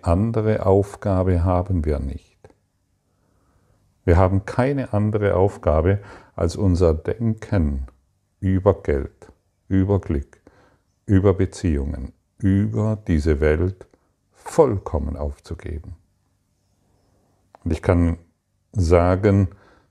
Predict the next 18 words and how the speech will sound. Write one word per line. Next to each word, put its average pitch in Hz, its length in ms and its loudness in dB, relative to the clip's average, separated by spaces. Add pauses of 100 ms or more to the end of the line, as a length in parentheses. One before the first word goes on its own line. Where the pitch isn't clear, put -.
(140)
ähm, 87 680 0 (500)
dass 95 220 -2
dies 87 480 -2
sich - 320 -4
genau 95 600 2
so 87 440 0
verhält. 85 440 -8 (1160)
Unser 87 440 4 (160)
Denken 113 960 -2 (320)
über 85 220 2
Geld 90 500 2
ist - 400 -8 (140)
völlig - 1000 -2
in 78 120 -6
eine 71 120 -8
falsche 78 480 -2
Richtung 85 380 -2
gelaufen 82 600 2